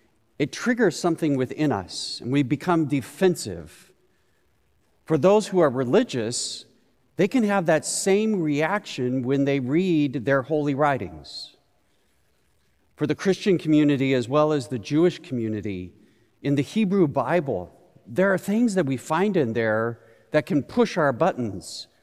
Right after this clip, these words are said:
that can make it difficult for us to, to take them literally and to understand them. When you read some of the laws that are supposed to have come from God, when you look at things that God is said to have done,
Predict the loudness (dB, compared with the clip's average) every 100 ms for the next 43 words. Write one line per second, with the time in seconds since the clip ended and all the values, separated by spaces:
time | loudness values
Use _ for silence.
0 | _ -4 2 4 4 0 -2 -8 -10 2
1 | 2 2 -2 -2 -2 0 2 2 -2 -4
2 | -2 -2 -6 -16 _ -10 -4 -2 0 -2
3 | 2 2 2 0 -2 -6 -8 -4 0 0
4 | 0 -2 0 0 -2 -6 -10 -20 _ _
5 | _ _ _ _ _ _ _ _ 2 4
6 | 4 2 2 2 2 2 0 0 2 2
7 | 0 -2 -6 -12 -14 -6 0 2 2 0
8 | -2 -4 -4 -2 -4 -2 -2 -2 -4 -8
9 | -2 0 0 -4 -10 -18 _ _ _ _
10 | _ _ _ _ _ _ 0 4 4 4
11 | 2 2 0 0 2 4 2 0 -2 2
12 | 4 4 0 -6 -8 0 2 2 2 -2
13 | -2 -2 -2 -2 -4 -2 0 0 0 -2
14 | -8